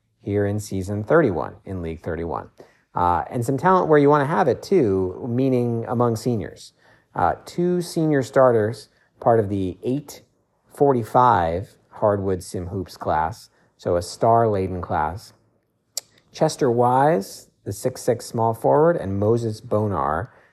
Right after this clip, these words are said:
the six-eight power forward. Don't call him Boner. Moses Bonar, B O N A R. Two very good players.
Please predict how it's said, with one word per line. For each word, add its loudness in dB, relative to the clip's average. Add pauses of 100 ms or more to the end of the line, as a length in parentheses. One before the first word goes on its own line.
(120)
the -4
six-eight -2
power 2
forward. -6 (440)
Don't -4
call 0
him -4
Boner. -6
Moses -8
Bonar, -6
B -4
O 0
N -6
A -4
R. -2 (400)
Two 2
very 8
good 2
players. 0